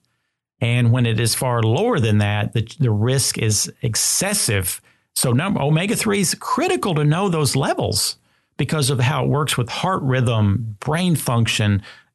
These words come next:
anti-inflammatory, all the way down the list. But again, get omega-threes that have been tested to have no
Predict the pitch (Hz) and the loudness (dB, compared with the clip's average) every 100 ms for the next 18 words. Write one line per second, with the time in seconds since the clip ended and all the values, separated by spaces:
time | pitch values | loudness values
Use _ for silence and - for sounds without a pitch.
0 | - 180 185 170 147 135 147 131 120 120 | -4 0 0 0 0 0 0 0 0 0
1 | 117 110 156 175 180 170 151 156 147 139 | 0 0 0 0 0 0 0 2 2 2
2 | 160 196 117 - - - - 123 117 156 | 2 0 0 -2 -6 -8 -4 0 0 2
3 | 120 107 147 143 143 139 - 143 139 123 | 2 2 2 0 2 0 0 0 0 0
4 | 120 117 123 131 143 - 127 113 120 127 | 0 0 0 0 -2 -2 0 0 2 2
5 | 110 120 135 160 170 180 | 2 4 4 2 0 -2